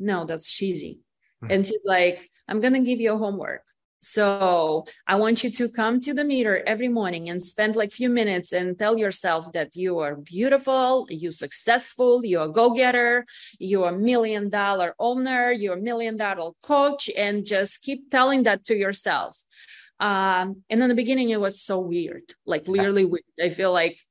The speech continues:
Speaker 1: I hope my husband doesn't hear me, you know, like, and see me. <laughs> But you know what? I think that truly works. So I sent my kids to school. My husband leaves to work.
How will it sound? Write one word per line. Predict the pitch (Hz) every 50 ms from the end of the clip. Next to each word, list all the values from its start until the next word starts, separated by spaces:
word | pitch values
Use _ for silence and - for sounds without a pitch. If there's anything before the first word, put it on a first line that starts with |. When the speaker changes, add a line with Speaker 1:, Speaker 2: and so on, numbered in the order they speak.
| _ _ -
Speaker 1:
I | - 185
hope | 170 208 202 208
my | 185 180 156
husband | 190 196 196 190 202 190 190
doesn't | 185 190 180 185 180 180
hear | 175 - 196 190 185 185
me, | 190 196 185
you | 185 196
know, | 185 185 185 190 202
like, | 208 202 196 202 -
and | 233 214 226
see | - - - 233 226 233 226 240
me. | 269 302 339 - - 440 403 - - 415 - - -
<laughs> | - - - - - - - - -
But | 196 196 220 226 214 214 214 208 202 214
you | 226
know | 233 262 285 320
what? | 277 262 247 254 294 349 339 _ _ _ -
I | 208 214 220 220 214 -
think | 269 277 330 349 339 -
that | 277 247 226 202 - _ -
truly | - - 247 247 254 254 254 247 240 202
works. | 202 202 196 202 226 330 - - - - - - - _ - - _ -
So | - - - 233 226 214 208 202 196 196 196 190 190 190 190 - -
I | - 196 196 196 202 202 202 196 202 202 202 202 202 202 202 - - - - - - - _ _ _ _ _ _ _ _ -
sent | - - - 247 214 220 233 220 220
my | 220 214 202
kids | 208 - 233 220 - -
to | - 226
school. | 220 - - - 349 349 349 349 349 320
My | 262 233 214 208 208
husband | 214 240 226 214 202 202 196 208 208 208
leaves | 208 214 208 208 -
to | - 226
work. | 214 220 294 311 285 285 285 294 294 -